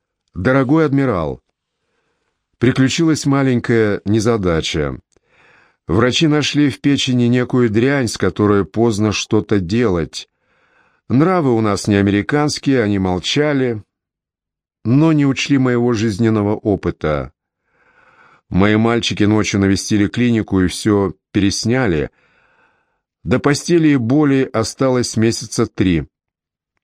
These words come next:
При первых звоночках уйду, не задумываясь. У вас, белых, это считается смертным грехом, у нас нет.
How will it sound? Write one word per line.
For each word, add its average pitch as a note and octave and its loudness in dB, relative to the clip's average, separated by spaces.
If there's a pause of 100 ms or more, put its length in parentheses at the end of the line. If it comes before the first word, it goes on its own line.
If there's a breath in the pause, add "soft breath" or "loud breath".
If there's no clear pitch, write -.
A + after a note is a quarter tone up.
(380)
При A#2+ 2
первых D3 2
звоночках C3 0
уйду, A2+ 0
не G2+ 0
задумываясь. F#2+ -2 (640)
У D3+ 2
вас, E3+ 0
белых, C#3+ 2
это B2+ 0
считается B2 0
смертным A2+ 0
грехом, G#2+ 0
у - 0
нас F#2 -2
нет. A2+ 0